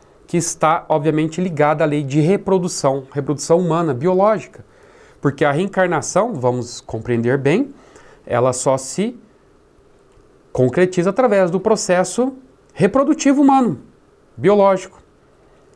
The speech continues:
Então nós vemos Jesus também se referindo à lei de reprodução aí no Evangelho de, de João. Nós temos então agora a terceira, a terceira lei moral,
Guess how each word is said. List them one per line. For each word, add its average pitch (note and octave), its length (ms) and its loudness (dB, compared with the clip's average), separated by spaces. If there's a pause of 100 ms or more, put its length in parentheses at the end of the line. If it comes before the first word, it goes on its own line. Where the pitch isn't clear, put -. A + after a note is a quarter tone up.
(380)
Então C#3 300 0
nós E3 220 0
vemos D#3+ 280 2
Jesus D#3 440 2
também F3+ 340 2
se A#3 220 -2
referindo F3+ 680 2 (460)
à B2 100 0
lei D3+ 280 2
de B3 100 2
reprodução E3 800 0
aí D3 400 0
no C3+ 160 -4
Evangelho B2 920 -2
de, A#2 300 -4 (960)
de B2+ 140 2
João. A2 420 2 (1080)
Nós B3 140 -2
temos C4 300 0
então A#3 260 4
agora G#3 360 4
a - 140 0
terceira, G3+ 1160 2 (260)
a C3+ 80 -6
terceira D#3+ 800 2
lei D#3+ 240 4
moral, C#3 540 2